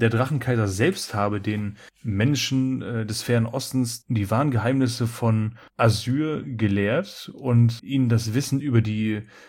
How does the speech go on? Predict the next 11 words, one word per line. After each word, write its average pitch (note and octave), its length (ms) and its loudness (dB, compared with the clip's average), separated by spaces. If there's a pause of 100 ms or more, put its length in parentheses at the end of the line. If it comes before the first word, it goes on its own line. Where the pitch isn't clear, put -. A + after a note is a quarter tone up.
(240)
die G#2 60 -2
Himmelsmagie G2 560 2
vermittelt, F#2 500 -8
ne? B2+ 260 -2
Weshalb A#2+ 480 0
ihre A2 380 -2
Zaubersprüche C#3 840 -2
weitaus C3+ 360 -2
komplexer A#2 600 -6
und E3+ 240 -10
mächtiger A2+ 600 -4